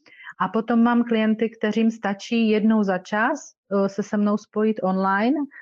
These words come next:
protože jsou schopni pracovat tím, co uděláme při tom online setkání, vidí tam určitý progres, určité zlepšení a vlastně pokračujeme jenom online. Ne vždy je potřeba ta kontaktní technika.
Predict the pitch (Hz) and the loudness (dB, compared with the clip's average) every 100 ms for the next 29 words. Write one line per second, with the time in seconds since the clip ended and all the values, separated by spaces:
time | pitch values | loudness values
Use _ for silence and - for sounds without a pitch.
0 | - _ _ - 208 208 202 214 214 226 | -20 _ _ -6 -4 0 0 0 0 0
1 | 226 226 - 202 220 226 240 208 208 - | 0 0 -4 0 2 0 -2 -4 -4 -2
2 | 202 175 170 240 - _ 208 190 202 277 | 0 2 0 -2 -8 _ -2 2 2 0
3 | - 226 - 196 190 185 175 175 190 220 | -2 -4 -2 0 2 2 2 0 -2 -4
4 | 220 214 208 196 190 196 202 214 - 220 | -6 -2 -2 -2 0 -2 -4 -8 -6 -4
5 | 208 220 202 202 208 202 214 202 202 - | 0 0 0 0 -2 -2 -2 -2 -4 -8
6 | 202 190 180 202 202 240 262 262 - - | -6 -8 -4 -2 2 2 0 -4 -16 -20
7 | - 214 - 220 208 226 196 185 185 - | -8 -6 -4 -4 -2 0 0 0 -4 -6
8 | 226 226 226 240 240 - - - 196 190 | 0 2 2 0 -4 -18 -10 -2 0 0
9 | 196 190 _ _ - 202 202 220 208 196 | -2 -4 _ _ -4 -2 0 0 0 -2
10 | 208 196 - 185 185 175 175 175 175 170 | -4 -4 -2 0 0 0 0 -2 -2 -2
11 | 165 147 160 160 _ 196 202 190 175 185 | -2 -4 -6 -12 _ -2 -2 -2 0 0
12 | 185 170 - 180 170 170 170 156 160 160 | -2 -6 -4 -4 -2 -4 -6 -6 -6 -8
13 | - 156 147 - - - - | -10 -14 -12 -14 -14 -14 -14